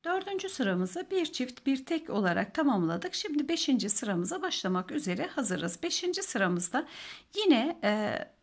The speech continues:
işlemlerimizi devam ettiriyoruz ama hepsini bu kez tek olarak öreceğiz bu sıramızda. Ve başlıyoruz. Hemen şu aşağıdaki geçiş yerimize gelerek batıyorum.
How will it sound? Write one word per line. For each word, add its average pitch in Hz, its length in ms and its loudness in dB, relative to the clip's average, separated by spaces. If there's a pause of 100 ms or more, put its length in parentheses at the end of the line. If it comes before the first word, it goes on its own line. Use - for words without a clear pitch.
(500)
işlemlerimizi 277 840 2
devam 269 320 4
ettiriyoruz 196 520 -2
ama 330 220 0
hepsini 220 520 -2
bu 285 100 -6
kez 302 240 -2
tek - 340 -6
olarak 208 500 0
öreceğiz 170 520 -2
bu 175 40 -6
sıramızda. 170 680 -4 (460)
Ve 415 100 -12 (100)
başlıyoruz. - 760 -2
Hemen 302 480 0
şu - 200 -12
aşağıdaki 226 600 -2
geçiş - 380 -4
yerimize 175 420 -2
gelerek - 560 -6
batıyorum. 214 600 -4